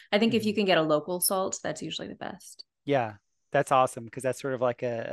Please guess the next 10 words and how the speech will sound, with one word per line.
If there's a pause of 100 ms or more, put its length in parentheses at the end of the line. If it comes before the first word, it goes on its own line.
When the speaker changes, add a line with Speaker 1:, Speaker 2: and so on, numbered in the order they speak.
Speaker 2:
an
effective
microorganism.
If
you
can
make
it (560)
from
locally,